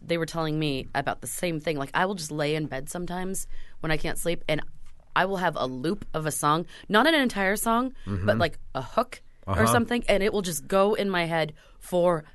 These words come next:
Speaker 1: hours, and it makes no sense. Like, I, it's not a song that I've heard, or, you know, recently or anything. It'll just, like, some song, and it'll just be, like, a skipping record.
Speaker 2: Okay.
Speaker 1: And <laughs> it'll go for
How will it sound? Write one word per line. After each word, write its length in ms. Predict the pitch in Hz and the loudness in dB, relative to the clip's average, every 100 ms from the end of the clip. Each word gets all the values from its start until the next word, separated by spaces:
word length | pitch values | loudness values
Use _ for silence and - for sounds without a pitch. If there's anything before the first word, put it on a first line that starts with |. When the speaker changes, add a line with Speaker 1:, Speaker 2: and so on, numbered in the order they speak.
| - - | -8 4
Speaker 1:
hours, 440 | 156 151 120 - - | 6 6 2 -4 -2
and 120 | 147 | -2
it 80 | 147 | 0
makes 260 | 160 151 | -2 -2
no 360 | 147 139 135 202 | -2 0 0 -2
sense. 500 | - 190 202 196 - - - - - | -2 -2 -2 -4 -10 -14 -16 -8 -2
Like, 140 | 151 | 2
I, 40 | 151 | 2
it's 300 | 123 - 160 | 0 -8 -6
not 180 | 160 - | -4 -4
a 80 | 135 | -4
song 280 | - 151 160 | -2 -4 -2
that 80 | 147 | -4
I've 100 | 131 | -4
heard, 400 | 160 165 180 - | -6 -4 -6 -8
or, 140 | - 151 - | -10 -10 -6
you 100 | 156 | -4
know, 60 | |
recently 460 | 139 156 - - 160 | -2 -4 -6 -6 -4
or 40 | |
anything. 240 | 151 151 143 | -4 -4 -6
It'll 120 | 135 | -6
just, 140 | 127 | -8
like, 100 | - - | -10 -6
some 160 | 135 | -6
song, 200 | 131 127 | -6 -8
and 60 | 123 | -8
it'll 60 | 123 | -10
just 180 | 123 | -10
be, 60 | 139 | -8
like, 160 | 123 - - - - | -10 -12 -20 -14 -8
a 60 | |
skipping 360 | 156 156 160 143 | -6 -6 -6 -6
record. 380 | 127 - 180 - - - | -6 -10 -8 -4 -2 0
Speaker 2:
Okay. 440 | 110 107 101 101 - - | 0 2 2 2 -2 -4
Speaker 1:
And 160 | 180 | -2
<laughs> 0 | |
it'll 200 | 175 165 | 0 0
go 260 | 196 - 190 | -2 0 -2
for 280 | 175 170 | -2 -6